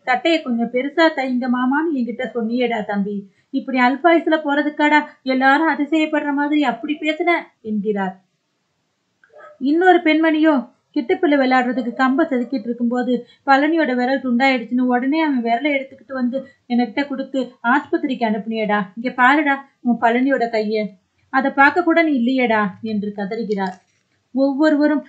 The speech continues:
அவனை பற்றி நினைவுகளை கூறி அழுகின்றனர். மகிழினிக்கோ பாம்பின் மீது பயமும் அருவருப்பும் கூடிவிட்டது.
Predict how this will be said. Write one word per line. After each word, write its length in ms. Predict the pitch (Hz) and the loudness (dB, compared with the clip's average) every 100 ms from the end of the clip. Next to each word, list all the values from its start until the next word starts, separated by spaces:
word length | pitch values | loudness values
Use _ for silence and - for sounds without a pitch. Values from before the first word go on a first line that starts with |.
| _ | _
அவனை 340 | 285 277 269 | 0 2 0
பற்றி 380 | 277 277 277 302 | 0 -2 -2 -4
நினைவுகளை 640 | 262 262 294 294 269 254 254 | -2 -2 -2 -2 0 -2 -4
கூறி 300 | 262 277 240 | -4 -2 0
அழுகின்றனர். 640 | 220 220 220 208 202 196 _ _ _ _ _ _ - - 202 | 0 -2 -4 -4 -4 -6 _ _ _ _ _ _ -20 -10 -4
மகிழினிக்கோ 600 | 226 269 269 254 - 269 269 - _ - | -2 0 0 0 -2 -4 -4 -12 _ 0
பாம்பின் 420 | 262 269 277 254 | 2 2 2 2
மீது 300 | 262 269 233 | 0 0 2
பயமும் 500 | 247 262 262 247 233 - - _ _ _ - _ _ | 2 4 2 0 -2 -10 -20 _ _ _ -20 _ _
அருவருப்பும் 640 | 247 277 302 285 - 247 247 | 2 4 4 0 0 -2 -2
கூடிவிட்டது. 600 | 233 220 220 190 208 190 | -2 -2 -4 -4 -4 -4